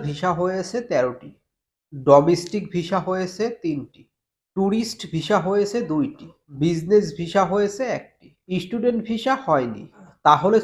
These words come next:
চলুন জেনে নেওয়া যাক কোন কোন শহর থেকে আজকে ভিসা হয়েছে। ভিসা হয়েছে যে যে শহরগুলায়, পালেরমো শহর থেকে ভিসা হয়েছে, রগুসা শহর থেকে ভিসা হয়েছে,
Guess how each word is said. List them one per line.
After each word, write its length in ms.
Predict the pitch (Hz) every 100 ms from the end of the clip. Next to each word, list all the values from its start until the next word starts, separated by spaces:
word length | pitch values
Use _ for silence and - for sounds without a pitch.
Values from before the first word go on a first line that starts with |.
| -
চলুন 400 | 160 147 151 220 226 139
জেনে 220 | 160 214 226
নেওয়া 220 | 220 151
যাক 260 | 135 165 277 - _ _ _ -
কোন 140 | 233 226
কোন 120 | 247 233 - -
শহর 260 | 190 190 196
থেকে 200 | 214 214 208 147
আজকে 280 | 143 - 208 127
ভিসা 260 | 113 156
হয়েছে। 420 | 131 120 117 - - _ 135 -
ভিসা 280 | 175 165 226 156
হয়েছে 300 | 160 156 196 143
যে 80 | 151
যে 80 | 156
শহরগুলায়, 600 | 151 131 123 120 135 196 233 _ _ _ _ _ _ _ -
পালেরমো 420 | 180 202 202 202 -
শহর 200 | 180 175 180
থেকে 160 | 185 175
ভিসা 240 | 127 123 147
হয়েছে, 360 | 131 117 - 160 226 190 147
রগুসা 480 | 160 170 208 220 220
শহর 260 | 190 196 196
থেকে 180 | 185 202 156
ভিসা 260 | 139 - 127
হয়েছে, 360 | 113 113 -